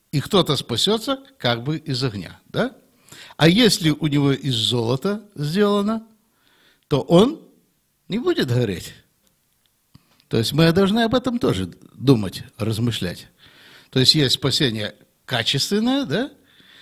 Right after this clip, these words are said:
А есть спасение, которое тоже будет зависеть от нас, от нашего духовного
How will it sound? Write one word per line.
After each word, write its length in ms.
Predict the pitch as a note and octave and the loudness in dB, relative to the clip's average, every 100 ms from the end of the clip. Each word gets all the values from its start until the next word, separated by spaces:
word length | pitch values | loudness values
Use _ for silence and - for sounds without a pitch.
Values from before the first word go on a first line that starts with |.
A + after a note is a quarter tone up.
| - _ | -20 _
А 120 | C3+ | 0
есть 300 | C#3+ G#3+ C4 | 2 2 2
спасение, 500 | - D4+ - D#4 D4 | 0 0 0 0 -2
которое 540 | C4+ F3 F3+ G3 A3 A#3 | -2 -4 0 0 2 -2
тоже 480 | - A3+ A#3 A#3 | -4 0 0 0
будет 340 | G#3+ G3+ G3 E3 | -2 -4 -4 -4
зависеть 680 | D3 B2+ E3 F3+ G#3 A#3+ - | -4 0 0 0 -2 -4 -4
от 200 | G3+ G3+ | -6 -2
нас, 280 | F3 A#2+ A2+ | -4 -4 -6
от 160 | A2 | -6
нашего 420 | E3+ G3 B3+ A#3+ A#3+ - - _ | -4 -2 -2 -4 -6 -20 -20 _
духовного 640 | A#2 C#3 D#3+ F#3 G3 F#3+ | -2 0 2 2 0 -4